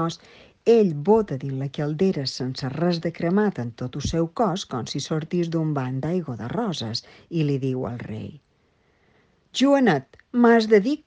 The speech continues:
com dimoni t'ho has fet per no morir cuit dins la caldera d'oli bullent.» En Joanet li va dir tot fil per randa, i el rei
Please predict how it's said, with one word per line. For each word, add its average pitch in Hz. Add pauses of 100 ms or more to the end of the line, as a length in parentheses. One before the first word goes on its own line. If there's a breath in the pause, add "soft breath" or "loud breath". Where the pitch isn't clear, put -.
com 254
dimoni 147
t'ho 160
has 170
fet 359 (320 soft breath)
per 220
no 269
morir 220
cuit 330
dins 202
la 185
caldera 226
d'oli 240
bullent.» 156 (2000 soft breath)
En 160
Joanet 214 (420)
li 190
va 196
dir 240
tot 302
fil 330 (160)
per 247
randa, 127 (680 loud breath)
i 156
el 147
rei 262